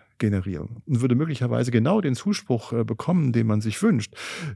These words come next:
Nämlich, ich glaube nicht, äh, dass ein Großteil der Bevölkerung so naiv ist zu glauben,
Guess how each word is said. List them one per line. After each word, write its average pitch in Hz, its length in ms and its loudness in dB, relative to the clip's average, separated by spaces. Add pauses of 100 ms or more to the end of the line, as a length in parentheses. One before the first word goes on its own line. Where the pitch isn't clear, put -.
Nämlich, 120 180 0
ich 117 100 -2
glaube 147 240 6
nicht, 208 280 4
äh, 113 460 4
dass 107 260 0
ein 110 100 2
Großteil 123 400 4
der 117 80 4
Bevölkerung 113 640 0
so 127 140 2
naiv 113 360 4
ist - 160 -4
zu 104 120 -6
glauben, 98 320 2